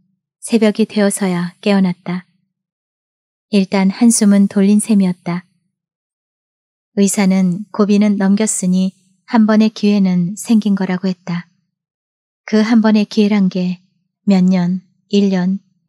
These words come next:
육 개월도 아닌 며칠이라는 말까지 덧붙였다. 그토록 짧은 시간을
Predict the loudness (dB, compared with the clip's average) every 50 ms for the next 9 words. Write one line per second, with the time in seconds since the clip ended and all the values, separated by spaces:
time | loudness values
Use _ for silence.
0 | _ -4 -2 -2 0 0 0 0 2 0 0 0 0 0 0 0 2 0 0 -2
1 | -6 _ _ 0 0 0 0 0 -2 -2 -2 -2 -2 -2 -2 -2 -2 0 0 0
2 | 0 0 0 0 -2 -2 -4 -6 -8 -8 -8 -8 -8 -8 -8 -10 -10 -8 -8 -8
3 | -6 -6 -8 -8 -8 -10 -12 -10 -10 -10 -10 -10 -12 _ _ _ _ _ _ _
4 | _ _ _ _ _ _ _ _ _ _ _ _ _ _ _ _ _ _ _ _
5 | _ _ -4 -2 0 0 0 0 0 0 0 0 0 2 2 2 0 0 0 -2
6 | 0 0 2 2 0 -2 -2